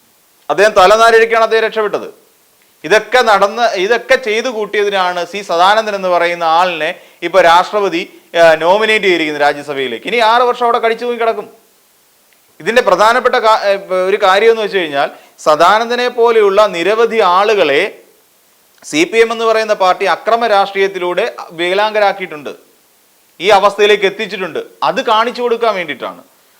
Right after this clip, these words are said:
അതായത് ഇടതുപക്ഷത്തിനെതിരായി വലിയൊരു പ്രചരണം നടത്താൻ വേണ്ടിയിട്ടാണ് ഈ കാര്യങ്ങൾ ചെയ്തു വെക്കുന്നത്. ഇതാണ് ശരിക്കും സദാനന്ദൻ എന്ന് പറയുന്ന ഒരാളെക്കുറിച്ച് ഈ, ഈ പറയുന്ന രാധാകൃഷ്ണ പാട്ടന്നൂർ എന്ന് പറയുന്ന മാധ്യമപ്രവർത്തകൻ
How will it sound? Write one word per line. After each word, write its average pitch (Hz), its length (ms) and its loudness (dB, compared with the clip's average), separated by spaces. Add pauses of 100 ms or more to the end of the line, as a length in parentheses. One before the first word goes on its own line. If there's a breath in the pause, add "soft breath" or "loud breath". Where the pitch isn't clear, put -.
(120)
അതായത് 196 200 4
ഇടതുപക്ഷത്തിനെതിരായി 220 920 2
വലിയൊരു 208 380 -4
പ്രചരണം 214 420 0
നടത്താൻ 190 340 -4
വേണ്ടിയിട്ടാണ് 180 680 -4
ഈ 190 180 -10
കാര്യങ്ങൾ 190 300 -4
ചെയ്തു 185 200 -8
വെക്കുന്നത്. 165 500 -12
ഇതാണ് 226 280 -2
ശരിക്കും 202 380 -8 (320 soft breath)
സദാനന്ദൻ 185 480 2
എന്ന് 220 120 -4
പറയുന്ന 208 340 0
ഒരാളെക്കുറിച്ച് 196 720 0 (280 loud breath)
ഈ, 175 240 2 (280)
ഈ - 20 0
പറയുന്ന 180 540 2
രാധാകൃഷ്ണ 196 480 0
പാട്ടന്നൂർ 180 500 -4
എന്ന് 180 120 -6
പറയുന്ന 175 380 -4
മാധ്യമപ്രവർത്തകൻ 170 840 -2